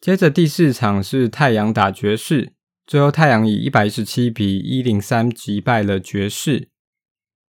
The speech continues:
这场 Ayton 最后是有出赛的，上场了三十分钟，有十四分、八篮板。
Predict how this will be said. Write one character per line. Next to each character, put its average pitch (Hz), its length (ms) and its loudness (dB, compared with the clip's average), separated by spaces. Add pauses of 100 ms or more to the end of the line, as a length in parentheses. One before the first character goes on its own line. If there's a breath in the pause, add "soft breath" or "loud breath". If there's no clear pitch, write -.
(680)
这 170 140 2
场 123 180 4
Ayton 143 360 4
最 131 120 4
后 127 120 4
是 123 140 -2
有 104 120 2
出 120 240 -4
赛 120 240 0
的， 101 240 -8 (140)
上 131 180 0
场 107 160 2
了 101 80 0
三 131 180 2
十 113 220 -2
分 113 220 2
钟， 113 180 0
有 107 80 0
十 107 180 -6
四 139 200 -4
分、 120 200 -2
八 117 220 0
篮 107 220 -2
板。 110 260 -2